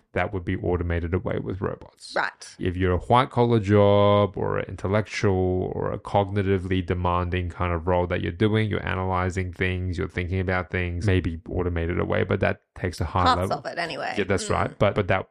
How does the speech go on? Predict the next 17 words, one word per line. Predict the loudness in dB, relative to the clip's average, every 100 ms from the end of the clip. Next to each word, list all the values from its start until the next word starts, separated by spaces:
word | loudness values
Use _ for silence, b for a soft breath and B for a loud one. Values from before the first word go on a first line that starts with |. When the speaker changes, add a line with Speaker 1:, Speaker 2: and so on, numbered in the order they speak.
| -4
Speaker 1:
has | -2 -2
a |
high | -2 0 2
level | 2 0
of | -4
sophistication. | -4 -4 2 4 4 4 -2
Speaker 2:
Mm-hmm. | -4 -14 -10
Speaker 1:
And | -4 -2
if | 0
you're | 2 2
an | 0
independent | 0 2 2 0 0 0
artist | 4 4 4 0 -2
who's | -6
creating | -4 -4 -2 -2 -4 0
music | 4 6 4 4 4 2 -2
and | -8